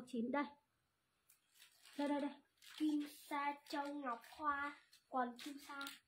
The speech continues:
Speaker 1: Kim Sa chị Châu Ngọc Khoa. Lên số cho em chị ơi. Này, cho chị Mâm Hoàng này. Kim Sa năm mươi. Các chị ơi, lấy cho em đủ, à, đủ, đủ đơn, em đi đơn chị nhá.
Speaker 2: Cái này đẹp nhỉ?
Speaker 1: Ấy đi, đừng có ấy nữa.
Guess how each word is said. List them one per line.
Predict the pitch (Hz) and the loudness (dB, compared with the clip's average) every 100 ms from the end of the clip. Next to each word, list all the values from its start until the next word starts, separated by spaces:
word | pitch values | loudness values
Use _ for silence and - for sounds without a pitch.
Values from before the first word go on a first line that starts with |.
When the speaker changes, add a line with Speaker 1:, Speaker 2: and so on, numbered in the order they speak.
| _ - - | _ -12 6
Speaker 1:
Kim | 349 339 | 8 10
Sa | 330 339 | 8 8
chị | 269 | 8
Châu | 330 | 8
Ngọc | 311 254 - | 8 6 4
Khoa. | 302 | 4
Lên | 320 320 - | 8 6 6
số | 240 294 | 4 4
cho | |
em | 302 | 4
chị | 302 | 2
ơi. | 269 - _ _ _ _ _ - | -4 -8 _ _ _ _ _ -2
Này, | 269 247 - | -2 -2 -6
cho | 285 - | -4 -2
chị | - 262 | 0 6
Mâm | 262 | 6
Hoàng | 269 240 214 | 4 -2 -6
này. | - _ _ _ _ _ _ - | -10 _ _ _ _ _ _ 2
Kim | 339 339 370 | 6 6 8
Sa | 330 | 10
năm | 311 320 311 | 10 12 10
mươi. | 311 311 - _ _ _ - - | 10 6 0 _ _ _ -12 0
Các | 415 | 8
chị | 370 | 12
ơi, | 311 349 | 12 12
lấy | 277 320 | 10 10
cho | |
em | 320 320 | 10 10
đủ, | 277 208 240 - | 10 6 2 -2
à, | 240 | 0
đủ, | 254 196 214 | 4 4 4
đủ | 202 196 | 2 6
đơn, | 285 | 8
em | 302 | 8
đi | 285 | 8
đơn | 285 277 311 | 6 8 6
chị | - | 4
nhá. | 285 - - | -2 -4 -10
Speaker 2:
Cái | 320 | -10
này | 285 | -10
đẹp | - 220 _ | -14 -20 _
nhỉ? | - - _ _ - | -20 -20 _ _ 6
Speaker 1:
Ấy | 269 | 12
đi, | 330 359 381 403 | 12 12 12 12
đừng | 240 | 12
có | 247 | 10
ấy | 269 294 | 12 12
nữa. | 302 302 | 12 10